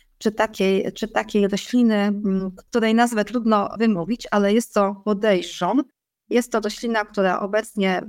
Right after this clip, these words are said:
jest zagrożona wyginięciem. Znajduje się tutaj na tym zdjęciu pod pałką wodną. Na dole mamy porównanie wartości odżywczych mąki, jaką możemy uzyskać z kłączy pałki wodnej, z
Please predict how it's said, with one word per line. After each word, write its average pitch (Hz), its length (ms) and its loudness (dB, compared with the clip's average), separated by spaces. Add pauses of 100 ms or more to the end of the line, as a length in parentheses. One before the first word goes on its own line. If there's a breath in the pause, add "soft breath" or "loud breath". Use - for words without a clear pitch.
jest 190 320 -2
zagrożona 208 880 0
wyginięciem. 220 840 0
Znajduje 214 460 0
się 190 240 -4
tutaj 190 280 -4
na 180 120 -2
tym 196 160 -6
zdjęciu 214 400 0
pod 202 340 -4 (120)
pałką 202 440 2 (380 soft breath)
wodną. 190 460 0 (1000)
Na 202 160 4
dole 196 400 2 (320 loud breath)
mamy 262 280 4
porównanie 233 880 2
wartości - 480 0
odżywczych 233 600 -2
mąki, 226 440 2
jaką 220 300 2
możemy 214 400 2
uzyskać 196 560 -2
z - 100 -20
kłączy 233 640 0 (160)
pałki 220 680 0 (180)
wodnej, 208 500 2 (360 soft breath)
z 226 540 0